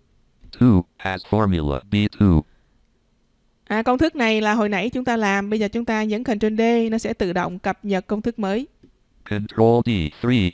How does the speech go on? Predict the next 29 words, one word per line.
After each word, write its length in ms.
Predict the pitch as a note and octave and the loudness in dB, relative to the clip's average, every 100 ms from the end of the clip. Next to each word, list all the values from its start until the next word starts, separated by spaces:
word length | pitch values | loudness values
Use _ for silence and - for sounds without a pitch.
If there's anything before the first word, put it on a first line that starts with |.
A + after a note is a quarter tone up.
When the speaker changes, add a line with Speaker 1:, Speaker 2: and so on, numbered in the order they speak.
| _ | _
Speaker 1:
as 260 | - F#2+ - | -8 -8 -4
formula 500 | - G#2+ F#2+ D#2 C#2+ C2 | 0 2 2 0 -2 -4
B 40 | G2+ | -2
two. 480 | G#2 - G#2 F2+ D2+ _ _ _ _ _ _ _ _ _ _ _ - | -2 0 2 4 2 _ _ _ _ _ _ _ _ _ _ _ -2
Speaker 2:
Và 160 | A3+ | 2
lúc 160 | A#3 D#4+ | 2 0
này 240 | B3+ A#3 | 0 0
cột 220 | G#3+ A3 | 0 0
B 60 | A#3 B3 A#3+ | 0 -2 0
hai 360 | A#3+ A#3 A#3 | -2 0 0
được 200 | A#3 G#3 | -2 -4
xếp 140 | G#3 C#4 | -4 -6
hạng 300 | B3+ D#3+ F#3 | -4 -4 -4
là 140 | F#3+ | -6
số 180 | F#3+ A#3 | -2 -4
ba, 360 | A3 G#3+ G#3+ A3 _ _ _ - | 0 0 0 -4 _ _ _ -8
bởi 200 | F#3 G#3 | -2 0
vì 220 | A3 G#3 | 2 0
cột 260 | G#3 G3+ | 0 -2
A 180 | - G#3+ | -2 -6
hai 360 | G#3+ A3 G#3+ A3 | -6 -4 -4 -4
có 160 | G3+ | -4
giá 160 | A3 A#3+ | -4 -4
trị 160 | A3 F#3 | -4 -4
là 160 | F3+ | -4
bảy 460 | - F3 D#3+ G#3 C#4+ | -6 -6 -4 -6 -6
đứng 220 | G3+ A#3 | -6 -6
thứ 120 | B3 | -6
ba. 280 | A3 F#3+ F#3+ | -4 -4 -6